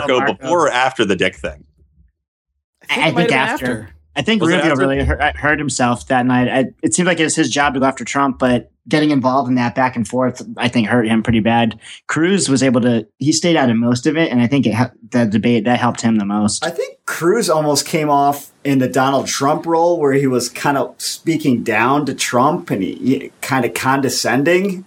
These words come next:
Speaker 3: Count to ten, Donald. Count to ten.
Speaker 4: Yeah, it was like he was treating him like a little kid, which was how Trump usually treats everyone, and perhaps he was stealing some of Trump's mojo. <laughs>
Speaker 1: Maybe. Well, this is the only time I saw Trump really get rattled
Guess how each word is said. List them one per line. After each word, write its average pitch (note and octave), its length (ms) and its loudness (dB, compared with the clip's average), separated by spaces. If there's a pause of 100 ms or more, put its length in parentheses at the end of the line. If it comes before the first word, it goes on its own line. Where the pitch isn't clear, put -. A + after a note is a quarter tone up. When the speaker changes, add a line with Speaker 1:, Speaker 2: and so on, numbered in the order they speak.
Speaker 3:
Count E3+ 240 -2
to F#3+ 80 -2
ten, G3+ 320 0
Donald. D3+ 460 2
Count F3 260 -2
to G3 40 -12
ten. F3+ 420 2
Speaker 4:
Yeah, D#3+ 100 -2
it - 80 -18
was F3 200 -8
like E3+ 180 -2
he E3 100 -10
was D#3 100 -12
treating F3+ 260 0
him F3+ 100 0
like D#3+ 140 0
a C#3 60 -2
little D#3 260 2
kid, E3 440 0
which C#3 360 -2 (320)
was C3+ 200 0
how D3+ 260 2
Trump D3 420 -2
usually E3+ 600 0 (100)
treats E3+ 320 0
everyone, E3+ 640 2
and A#2 400 -4 (500)
perhaps D3+ 400 0
he D#3+ 120 -2
was C3+ 180 -2
stealing D#3+ 380 0
some C#3+ 200 0
of B2+ 120 -2
Trump's D3 300 -2
mojo. D#3 760 2 (360)
<laughs> F#2+ 40 -10
Speaker 1:
Maybe. A#2 320 2
Well, C3 120 2
this A3+ 140 0
is G#3+ 120 -2
the E3+ 60 2
only F3+ 120 2
time D3 220 0
I A#2+ 60 2
saw C#3 220 0
Trump A#2+ 320 -2
really A#2+ 280 2
get G#2 140 0
rattled G2 460 0